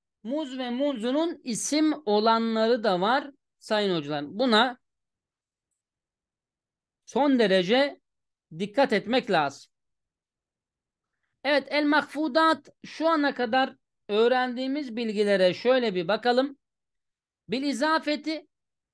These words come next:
izafet dolayısıyla mecrur olma. Bu sayfa iki yüz altmış sekizde gelecek. Harf ile,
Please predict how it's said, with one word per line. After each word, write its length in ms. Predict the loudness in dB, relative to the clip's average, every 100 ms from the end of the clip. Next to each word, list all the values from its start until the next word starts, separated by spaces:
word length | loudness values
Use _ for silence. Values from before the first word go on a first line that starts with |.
| _ _
izafet 800 | -4 0 2 4 4 2 0 0
dolayısıyla 960 | 2 4 2 0 -2 -4 0 2 0 -4
mecrur 460 | -4 -4 -2 -2 2
olma. 520 | 4 4 2 -2 -4 _ _ -14
Bu 280 | -8 -6 -6
sayfa 460 | 0 0 2 0
iki 320 | -4 -6 -8 -4
yüz 260 | -2 -4 -2
altmış 560 | -2 0 -4 -6 -6 -12 -20 _ _ _ _ _
sekizde 560 | _ -6 -4 -4 0 0
gelecek. 680 | 2 0 2 0 0 -4 _ _ _ _ _ _ _ _ _ _ _ _ _ _
Harf 460 | -2 0 0 -2
ile, 440 | -4 0 0 0